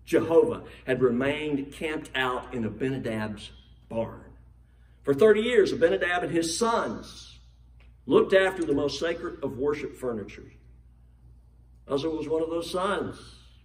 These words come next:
He grew up with this ark out in the barn. Surely it had been a blessing to their family, just as it was now to Obed-Edom. I think their barn became a shrine. I can only imagine curiosity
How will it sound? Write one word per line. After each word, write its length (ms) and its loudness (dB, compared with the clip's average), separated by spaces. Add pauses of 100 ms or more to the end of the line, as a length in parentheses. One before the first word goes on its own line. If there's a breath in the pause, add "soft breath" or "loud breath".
He 100 -2
grew 320 12
up 260 -2
with 160 -2
this 300 -4
ark 440 -2 (300)
out 180 0
in 60 2
the 60 6
barn. 480 4 (1400)
Surely 400 2
it 120 2
had 140 2
been 120 2
a 40 -2
blessing 460 -2
to 60 2
their 200 -2
family, 380 -6
just 260 -8
as 120 -10
it 80 -8
was 320 -6
now 240 -2
to 320 -6
Obed-Edom. 1040 -2 (880)
I 60 -12
think 180 -2
their 80 0
barn 340 0
became 300 0
a 60 -2
shrine. 580 -6
I 100 -4
can 140 -6
only 240 0
imagine 520 -2
curiosity 760 -2